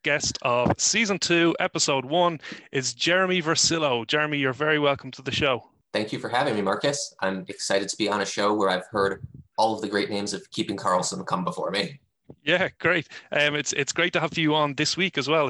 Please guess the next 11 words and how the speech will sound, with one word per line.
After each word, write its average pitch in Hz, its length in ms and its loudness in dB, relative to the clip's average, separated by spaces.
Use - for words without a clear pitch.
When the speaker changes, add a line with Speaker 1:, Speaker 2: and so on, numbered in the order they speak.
Speaker 1:
It's, - 240 -4
uh, 135 180 2
particularly 147 540 -4
apt - 380 -4
because 135 420 0
your 156 160 2
team, 180 440 -2
uh, 139 240 0
Dak 147 200 -2
Dak - 260 -2
Gusev 165 500 0